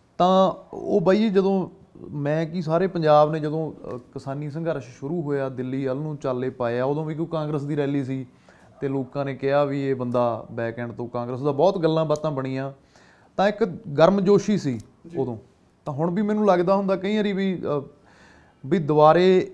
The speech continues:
Speaker 1: ਇੱਕ ਵਾਰੀ ਫੇਰ ਉਵੇਂ ਦੀ ਗਰਮਜੋਸ਼ੀ ਚਾਹੀਦੀ ਆ ਵੀ ਜਿਹੜਾ ਹੁਣ ਆਮ ਲੋਕਾਂ ਦੀਆਂ ਗੱਲਾਂ ਮਿਲਦੀਆਂ ਵੀ ਕੰਮ ਠੰਡਾ ਪੈ ਗਿਆ, ਪਤਾ ਨਹੀਂ ਅੱਗੇ ਕੀ ਬਣਨਾ, ਕੀ ਨਹੀਂ ਬਣਨਾ।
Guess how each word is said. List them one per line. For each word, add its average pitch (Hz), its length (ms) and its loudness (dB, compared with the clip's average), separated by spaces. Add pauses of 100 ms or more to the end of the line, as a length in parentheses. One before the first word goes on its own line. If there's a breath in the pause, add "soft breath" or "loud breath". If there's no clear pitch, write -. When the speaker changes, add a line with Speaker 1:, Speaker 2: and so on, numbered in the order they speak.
(160)
Speaker 1:
ਇੱਕ 170 200 -4
ਵਾਰੀ 185 180 2
ਫੇਰ 190 280 2
ਉਵੇਂ 180 300 2
ਦੀ 170 140 -2
ਗਰਮਜੋਸ਼ੀ 151 600 -2
ਚਾਹੀਦੀ 160 460 -2
ਆ 156 120 0
ਵੀ 180 140 -2
ਜਿਹੜਾ 165 280 0
ਹੁਣ 156 280 -4 (280)
ਆਮ 143 280 -4
ਲੋਕਾਂ 151 340 -6
ਦੀਆਂ 151 160 -4
ਗੱਲਾਂ 143 240 -2
ਮਿਲਦੀਆਂ 127 360 -6
ਵੀ 123 100 -8
ਕੰਮ 127 240 -8
ਠੰਡਾ 127 340 -2
ਪੈ 131 200 -4
ਗਿਆ, 123 200 -4
ਪਤਾ 120 200 -10
ਨਹੀਂ 127 140 -10
ਅੱਗੇ 120 220 -6
ਕੀ 123 240 -6
ਬਣਨਾ, 120 400 -6
ਕੀ 120 240 -10
ਨਹੀਂ 131 240 -8
ਬਣਨਾ। 120 440 -8